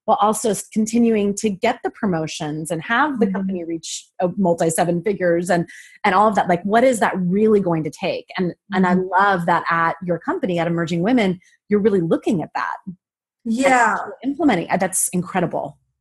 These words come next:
Speaker 2: Yeah, I mean, one of the things that I, that has struck me the most, and, and again, Emerging Women is a little different. We're not, like,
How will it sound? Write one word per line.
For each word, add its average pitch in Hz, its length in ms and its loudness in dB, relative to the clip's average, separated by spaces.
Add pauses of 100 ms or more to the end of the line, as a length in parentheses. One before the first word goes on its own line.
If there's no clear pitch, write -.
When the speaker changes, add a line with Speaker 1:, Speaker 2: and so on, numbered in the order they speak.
(560)
Speaker 2:
Yeah, 254 380 2
I 262 140 2
mean, 269 220 -4
one 294 140 -4
of 339 60 -2
the 349 120 4
things 277 320 -4
that 233 200 2
I, 226 240 2
that 220 120 4
has 214 180 2
struck 240 280 0
me 220 120 2
the 202 80 2
most, 202 400 4
and, 220 200 2
and 233 120 0
again, 226 280 2
Emerging 359 320 2
Women 403 140 2
is 311 80 -2
a 294 40 -6
little 277 140 2
different. 214 300 2
We're 240 80 2
not, 320 240 2
like, 247 160 2